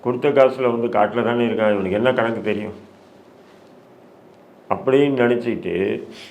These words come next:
நீ அதுல வந்து ஒவ்வொரு கட்டுல இந்த அஞ்சு, பத்துன்னு உருவி இருக்கேன்னு சொன்னா, எவ்வளவு பெரிய அயோக்கியத்தனம் அது. இன்னைக்கு வந்து நீங்க வந்து, அஹ், ஒ-, ஒரு ஆவணப்படம்னு ஒண்ணு வெளியிட்டு,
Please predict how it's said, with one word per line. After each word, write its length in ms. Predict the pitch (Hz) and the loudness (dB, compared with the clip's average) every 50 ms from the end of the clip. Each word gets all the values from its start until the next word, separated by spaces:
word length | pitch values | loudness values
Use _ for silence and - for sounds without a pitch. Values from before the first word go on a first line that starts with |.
| - - 107 | -16 -8 0
நீ 120 | 110 127 | 2 4
அதுல 360 | 127 120 110 107 117 120 120 117 | 6 6 6 6 6 6 4 4
வந்து 260 | 117 117 120 127 135 | 2 0 2 2 4
ஒவ்வொரு 280 | 123 117 113 120 117 | 4 4 4 4 2
கட்டுல 240 | - 113 107 - 123 | 4 2 2 2 2
இந்த 300 | 131 131 120 123 123 117 | 0 2 2 2 2 4
அஞ்சு, 380 | 110 107 107 107 107 113 113 113 | 2 2 0 0 -2 -2 -2 0
பத்துன்னு 420 | 110 104 98 - - 120 120 117 110 | 0 -2 -2 0 -2 0 0 0 -2
உருவி 340 | 110 104 107 107 110 113 | -4 -4 -4 -2 -2 -2
இருக்கேன்னு 380 | 110 107 101 104 104 95 95 90 | -2 -4 -4 -4 -4 -6 -6 -6
சொன்னா, 440 | - 92 82 82 76 76 82 87 92 - - - - - - - - - - - - - - - - - - - | -8 -10 -10 -10 -10 -10 -10 -12 -12 -14 -20 -20 -20 -20 -20 -20 -20 -20 -20 -20 -20 -20 -20 -20 -20 -20 -12 -4
எவ்வளவு 260 | 113 117 127 131 120 | 0 2 2 2 2
பெரிய 180 | 123 120 117 104 | 0 0 0 0
அயோக்கியத்தனம் 540 | 101 104 110 104 98 101 - - 87 85 80 | 0 0 -2 -2 -4 -6 -6 -8 -10 -10 -10
அது. 260 | 76 - - - - - - - - - - - - - - - - - - - - - - - - - - - - - - - - | -12 -12 -16 -20 -20 -20 -20 -20 -20 -20 -20 -20 -20 -20 -20 -20 -20 -20 -20 -20 -20 -20 -20 -20 -20 -20 -20 -20 -20 -20 -20 -20 -12
இன்னைக்கு 300 | 110 110 113 113 107 104 | -8 -6 -4 -2 -2 0
வந்து 400 | 101 104 113 113 117 117 113 110 104 101 98 98 | -2 -2 -2 -2 -2 0 0 0 0 0 0 0
நீங்க 420 | 95 95 95 95 95 95 98 95 95 | -2 -2 -2 -2 -2 -2 -2 -4 -4
வந்து, 520 | 101 104 104 113 107 101 98 98 98 98 - - - - - - - 104 | -4 -4 -4 -2 0 0 0 -2 -6 -8 -12 -18 -20 -20 -20 -20 -12 -8
அஹ், 440 | 104 101 101 98 95 95 92 - - | -6 -6 -4 -4 -6 -6 -6 -6 -4
ஒ-, 300 | 107 110 110 - - 107 | -4 -4 -4 -4 -4 -2
ஒரு 180 | 107 104 101 101 98 | -2 0 0 0 0
ஆவணப்படம்னு 800 | 95 95 95 95 101 107 110 107 98 90 98 92 98 101 101 98 | 0 0 0 2 2 2 2 2 -2 -2 -2 -2 -2 -2 -2 -4
ஒண்ணு 220 | 92 92 92 90 | -6 -4 -6 -4
வெளியிட்டு, 800 | 90 95 92 95 95 90 - - - 98 95 92 87 85 85 | -4 -4 -4 -2 -4 -4 -6 -6 -6 -6 -4 -4 -6 -6 -8